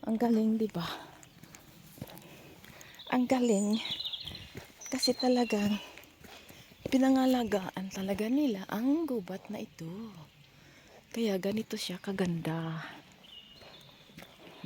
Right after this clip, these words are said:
Mm. Merong tubig din doon, oh. At ang aking kasama ay nagpapahinga.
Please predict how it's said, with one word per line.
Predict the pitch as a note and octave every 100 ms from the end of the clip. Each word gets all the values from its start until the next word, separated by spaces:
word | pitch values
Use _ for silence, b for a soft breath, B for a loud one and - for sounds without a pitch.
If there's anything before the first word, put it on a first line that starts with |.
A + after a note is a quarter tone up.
| -
Mm. | F#3 F3 E3 E3 B B B - B B B B B B -
Merong | G3 F#3 F#3 -
tubig | F#3 F3 F#3+ F3
din | F3 F3+ F3
doon, | - F#3 -
oh. | D#3+ B B B B B - - - - - - - B B B B - B B B B B - - B B B B B B -
At | C4 -
ang | - D4+ E4
aking | - B3
kasama | - C4+ D4 C#4 A3+ D#3
ay | F#3 G3+
nagpapahinga. | B3 C4 B3+ G3+ - A#3 B3 A3 F#3